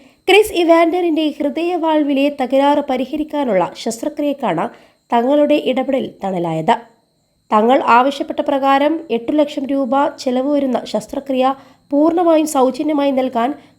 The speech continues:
കോഴിക്കോട് മെട്രോമെഡ് ഹോസ്പിറ്റൽ ചെയർമാനും കാർഡിയോളജി വിഭാഗം തലവനുമായ ഡോക്ടർ മുഹമ്മദ് മുസ്തഫ സന്നദ്ധത അറിയിക്കുകയായിരുന്നു. ഇന്നലെ രാവിലെയാണ് കുടുംബം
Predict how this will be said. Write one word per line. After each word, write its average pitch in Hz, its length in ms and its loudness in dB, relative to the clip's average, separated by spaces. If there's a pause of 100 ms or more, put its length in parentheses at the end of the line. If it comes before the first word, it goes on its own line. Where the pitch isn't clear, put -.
കോഴിക്കോട് 311 600 2 (360)
മെട്രോമെഡ് 311 640 2
ഹോസ്പിറ്റൽ 294 520 -2 (100)
ചെയർമാനും 254 520 0 (200)
കാർഡിയോളജി 262 560 0
വിഭാഗം 262 540 -2
തലവനുമായ 240 640 0 (360)
ഡോക്ടർ 254 320 -2
മുഹമ്മദ് 285 400 -2
മുസ്തഫ 277 420 -2 (200)
സന്നദ്ധത 247 400 -4 (140)
അറിയിക്കുകയായിരുന്നു. 190 760 -2 (260)
ഇന്നലെ 269 320 6
രാവിലെയാണ് 294 640 2
കുടുംബം 254 380 -2